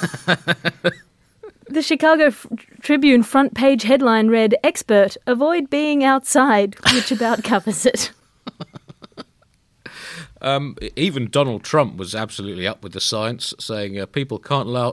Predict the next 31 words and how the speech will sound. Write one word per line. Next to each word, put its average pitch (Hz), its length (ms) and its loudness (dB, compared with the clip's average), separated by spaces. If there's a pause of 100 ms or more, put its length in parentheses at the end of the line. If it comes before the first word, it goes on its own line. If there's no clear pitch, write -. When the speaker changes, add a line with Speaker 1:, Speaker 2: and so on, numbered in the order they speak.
Speaker 2:
last 127 300 -6
outside 120 720 -4
even 123 420 -4
for 110 180 -8
minutes 143 640 0 (580)
and 113 120 -4
that 214 100 0
is 107 220 -2
very 170 340 0
important 143 420 -2
in 101 80 -8
a 104 60 -10
country 117 320 -6
where 107 140 -4
many 151 240 -2
people 139 360 -4
still 127 240 -8
follow 117 220 -6
a 104 60 -6
belief 117 340 -4
system - 300 -8
that - 100 -10
requires 107 380 -8
them 101 120 -12
five 131 360 -8
times 127 280 -6
a 117 40 -10
day 120 200 -4
to 127 120 -12
go 113 200 -8
outside, 104 440 -4